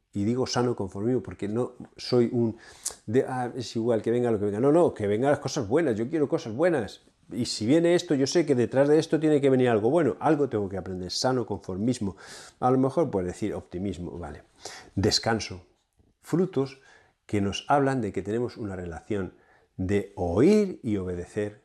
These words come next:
a Dios. Mi casa fundada sobre la roca. Mi casa fundada sobre la roca.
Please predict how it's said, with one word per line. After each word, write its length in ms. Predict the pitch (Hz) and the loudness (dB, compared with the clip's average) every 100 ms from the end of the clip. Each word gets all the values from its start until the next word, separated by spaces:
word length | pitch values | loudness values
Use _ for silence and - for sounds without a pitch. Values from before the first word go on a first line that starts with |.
| _ - | _ -8
a 100 | 92 | -4
Dios. 260 | 95 - | -4 0
Mi 200 | 120 151 | 2 4
casa 460 | 156 208 - 156 - - | 4 0 0 -6 -10 -6
fundada 560 | 117 104 110 107 110 - - - | -2 0 2 2 -2 -8 -20 -10
sobre 360 | - - 98 95 | -4 0 2 2
la 120 | 85 | 0
roca. 380 | 78 82 - - _ | -4 -10 -14 -20 _
Mi 120 | 113 | -2
casa 360 | 110 151 - 147 | -2 -4 -4 -10
fundada 640 | - - 104 92 92 90 - _ | -12 -12 -8 -6 -6 -8 -14 _
sobre 300 | - - 80 | -12 -10 -8
la 100 | 80 | -10
roca. 280 | - - - | -12 -16 -18